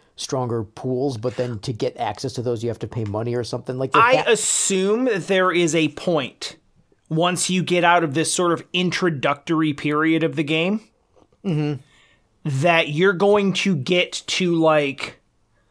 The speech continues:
Speaker 2: okay, well, the upgraded cards at,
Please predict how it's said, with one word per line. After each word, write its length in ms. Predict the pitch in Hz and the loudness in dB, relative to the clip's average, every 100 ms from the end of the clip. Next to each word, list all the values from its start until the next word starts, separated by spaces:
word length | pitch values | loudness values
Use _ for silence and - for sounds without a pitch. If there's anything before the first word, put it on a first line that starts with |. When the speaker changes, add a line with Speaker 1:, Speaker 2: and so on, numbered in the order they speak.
| _ _ _ _ - | _ _ _ _ 2
Speaker 2:
okay, 480 | 214 208 - 180 160 | 4 4 4 2 4
well, 460 | 147 160 165 165 156 | 2 4 4 4 2
the 260 | 143 175 - | -2 -2 2
upgraded 680 | 202 208 220 226 175 156 | 2 2 2 4 4 0
cards 480 | - - 180 170 143 | 0 4 4 4 2
at, 200 | 147 - | 0 -2